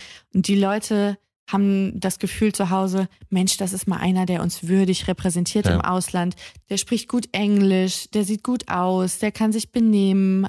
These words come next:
Speaker 1: die Fotos stimmen." Man hat ja sonst immer echt Angst gehabt, wenn Leute wie jetzt irgendwie der Oettinger irgendwo hingefahren sind. Du dachtest, "Oh Gott,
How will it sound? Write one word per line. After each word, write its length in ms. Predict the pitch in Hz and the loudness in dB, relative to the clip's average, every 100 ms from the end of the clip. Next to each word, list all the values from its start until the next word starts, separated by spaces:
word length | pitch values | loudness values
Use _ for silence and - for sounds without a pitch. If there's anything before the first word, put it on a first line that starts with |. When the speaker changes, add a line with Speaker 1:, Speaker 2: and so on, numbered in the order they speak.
| - | -2
Speaker 1:
die 120 | 220 | -4
Fotos 560 | - - 208 - 196 - | -4 -2 -2 0 -4 -4
stimmen." 420 | - 185 190 190 - - - | -2 0 2 0 -4 -20 -8
Man 220 | 202 185 | -4 -2
hat 140 | 202 | 0
ja 80 | 214 | -2
sonst 280 | 196 202 - | 0 -2 0
immer 240 | 208 202 196 | 0 -2 -2
echt 200 | - - | -6 -4
Angst 280 | 226 - | -4 -2
gehabt, 320 | 208 175 185 196 | 0 0 0 -2
wenn 200 | 185 175 | 0 0
Leute 300 | 185 185 190 | 0 0 -2
wie 140 | 196 | 0
jetzt 220 | 190 185 190 | -2 -2 -4
irgendwie 240 | 185 185 | -2 -2
der 180 | 180 - | -2 -2
Oettinger 460 | 208 208 190 175 170 | -2 0 0 0 -2
irgendwo 240 | 190 185 | -2 0
hingefahren 460 | 202 208 - 190 185 | 2 2 0 0 0
sind. 220 | 190 190 | -2 -2
Du 80 | 185 | -4
dachtest, 300 | 185 - - | -6 -8 -8
"Oh 80 | - | -4
Gott, 240 | 202 | -4